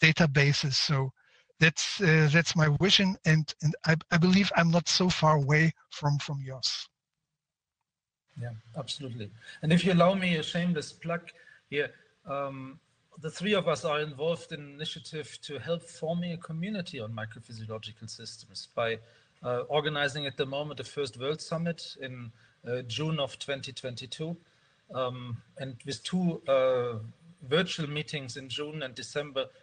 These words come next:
Speaker 2: uh, this year leading to this. Uh, and we want to create an international society on this occasion,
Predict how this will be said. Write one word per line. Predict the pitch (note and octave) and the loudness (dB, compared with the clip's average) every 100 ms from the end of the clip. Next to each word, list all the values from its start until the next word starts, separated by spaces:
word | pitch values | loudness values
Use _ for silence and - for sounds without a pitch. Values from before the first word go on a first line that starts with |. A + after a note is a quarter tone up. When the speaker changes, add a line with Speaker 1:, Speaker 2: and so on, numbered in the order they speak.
| _ | _
Speaker 2:
uh, | B2 | -8
this | B2+ E3+ - | -4 -6 -4
year | D3 C3+ A#2+ | -2 0 0
leading | E3 E3 B2+ | -4 -4 -8
to | - | -12
this. | A#2+ D3 - _ _ _ _ - | -10 -10 -12 _ _ _ _ -6
Uh, | B2+ C3 B2+ - | -2 -2 -4 -10
and | D3+ | -10
we | C3+ | -6
want | D3 F3+ | -4 -4
to | F3+ | -4
create | E3+ F3+ F3 | -4 -6 -4
an | E3+ | -6
international | E3 E3+ D#3 - D#3 | -4 -6 -6 -8 -10
society | E3 - F3+ C#3+ A#2 | -10 -6 -4 -4 -6
on | G#2+ | -12
this | G2+ | -12
occasion, | G#2 - F#2+ - | -16 -18 -20 -20